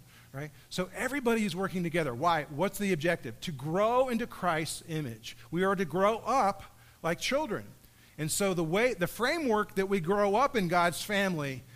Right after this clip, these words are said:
is through true love, speaking the truth in love, or living the truth in love. You have to have both. So there are separations. We're gonna be dealing with truth in the coming weeks,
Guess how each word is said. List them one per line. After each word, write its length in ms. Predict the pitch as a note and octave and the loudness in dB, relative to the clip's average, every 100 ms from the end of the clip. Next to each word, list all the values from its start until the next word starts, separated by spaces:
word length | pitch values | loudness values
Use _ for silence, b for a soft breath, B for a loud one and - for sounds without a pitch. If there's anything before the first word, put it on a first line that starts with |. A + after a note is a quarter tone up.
| B B B | B B B
is 340 | D3+ D3 - - - | -2 -2 -4 -10 -16
through 200 | - E3+ | -4 -2
true 360 | D#3 - G3+ F#3+ | -2 -2 0 0
love, 500 | D3 C#3+ G2+ F#2+ - b b | 0 -2 -4 -10 -16 b b
speaking 680 | - - - A#3+ B3+ C4+ B3+ | -4 -4 2 2 4 0 0
the 100 | A#3 | -2
truth 720 | - - G#3+ E3+ C3+ B2+ - - - b b b - | -2 -2 0 0 0 -6 -12 -18 -20 b b b -8
in 260 | D3 D#3 D3+ | -4 -2 0
love, 400 | D3+ C3+ G#2+ A#2+ - | 0 -2 -4 -12 -6
or 120 | D3 | -2
living 520 | D#3 G3 D4 C4+ A#3+ | 0 6 6 6 2
the 80 | A3 | 0
truth 500 | - - G#3 E3+ C#3 | 0 -2 0 0 0
in 160 | D#3+ D3+ | -4 -2
love. 380 | D#3+ B2 F#2 - B B | 0 -2 -6 -16 B B
You 140 | F3+ | -4
have 400 | B2 - B3 B3 - | -2 -2 -2 -2 -2
to 100 | F#3+ | -4
have 560 | F3 D#3+ D3 D3 C3 | 2 2 2 0 -2
both. 420 | C#3 C#3+ A2 - - B B B | -2 -2 -4 -16 -20 B B B
So 340 | - G3 F3 - - B B | 2 4 4 -2 -20 B B
there 220 | D#3+ G3 | 2 6
are 100 | B3 | 6
separations. 840 | A#3+ B3 A#3 G#3+ F#3+ F#3+ G3+ G3+ F#3 | 6 4 4 4 4 2 0 -2 -2
We're 80 | |
gonna 160 | F#3+ F#3+ | 0 0
be 220 | D3+ F3 | 0 -2
dealing 320 | D#3 F#3+ F#3+ | 0 0 2
with 160 | F3+ E3 | -2 -4
truth 340 | - F#3+ F#3+ | -2 0 0
in 80 | F#3 | -2
the 80 | E3+ | -4
coming 380 | F3 F#3 F#3 F#3+ | -2 -2 -2 -4
weeks, 460 | F#3+ F#3+ - - | -4 -4 -6 -8